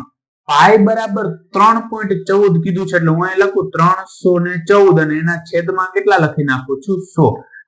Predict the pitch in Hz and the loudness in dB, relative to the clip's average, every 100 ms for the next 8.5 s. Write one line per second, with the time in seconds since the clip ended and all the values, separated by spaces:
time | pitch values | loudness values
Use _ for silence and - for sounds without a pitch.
0 | - 170 190 190 208 220 220 220 196 175 | 4 6 6 4 0 0 -2 -2 -2 2
1 | 170 185 202 190 165 160 147 160 180 185 | 2 2 0 0 -2 0 2 2 2 0
2 | 180 - 170 160 165 151 - 170 202 196 | 0 0 0 0 0 0 -2 -4 -4 -2
3 | 202 202 202 180 156 190 202 202 214 208 | -4 -4 -2 2 6 6 6 2 0 2
4 | 226 262 180 120 - _ - 170 196 - | 2 0 -2 -4 -10 _ -2 2 4 4
5 | 202 202 208 196 190 190 160 165 196 170 | 2 2 0 2 2 2 4 6 4 2
6 | 190 196 202 202 175 175 127 120 123 135 | 0 4 6 4 0 2 2 0 -2 -2
7 | 127 156 139 123 123 143 175 202 196 175 | 0 2 0 -4 -4 2 2 2 0 -6
8 | 175 160 127 123 131 | -4 -2 0 0 -2